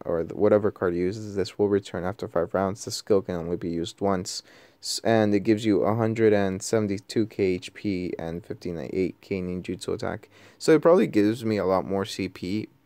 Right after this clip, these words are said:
but combat-wise abilities, uh, this one's a lot better. Um, and yeah, that's really all to cover. Now, the skill itself is really, really powerful. Um,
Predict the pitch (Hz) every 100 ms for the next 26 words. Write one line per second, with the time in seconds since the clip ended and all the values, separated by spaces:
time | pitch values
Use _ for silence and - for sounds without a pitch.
0 | _ _ 117 85 - 117 104 107 95 101
1 | 98 101 95 98 98 95 90 120 _ _
2 | - - 92 113 104 - 90 95 85 -
3 | 90 85 - _ _ _ _ _ - 120
4 | 117 113 107 - _ _ _ _ _ -
5 | 131 135 202 139 110 - 151 131 120 -
6 | - 113 110 95 - 104 104 98 110 -
7 | 135 151 - - 107 113 107 110 - 98
8 | 90 85 87 92 120 98 92 90 87 -
9 | 90 90 - 95 110 _ _ _ _ -
10 | 104 104 98 -